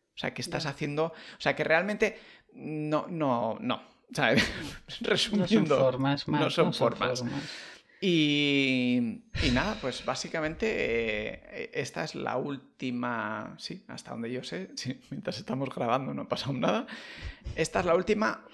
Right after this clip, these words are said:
Speaker 1: forma de Matt de tensar la cuerda,
Speaker 2: Qué
Speaker 1: que a mí me
Speaker 2: maravilla.
Speaker 1: parece, mm,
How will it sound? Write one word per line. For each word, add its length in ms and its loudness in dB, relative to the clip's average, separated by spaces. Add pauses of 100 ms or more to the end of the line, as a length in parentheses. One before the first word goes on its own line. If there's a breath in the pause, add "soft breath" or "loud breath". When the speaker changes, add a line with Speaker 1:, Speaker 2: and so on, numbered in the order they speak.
(160)
Speaker 1:
forma 400 2
de 140 0
Matt 300 -2 (160)
de 180 -4
tensar 540 -2
la 200 -2
cuerda, 480 -4 (320)
Speaker 2:
Qué 100 -10
Speaker 1:
que 60 -2
a 60 -2
mí 120 2
me 120 0
Speaker 2:
maravilla. 20 -4
Speaker 1:
parece, 640 0 (640)
mm, 400 -4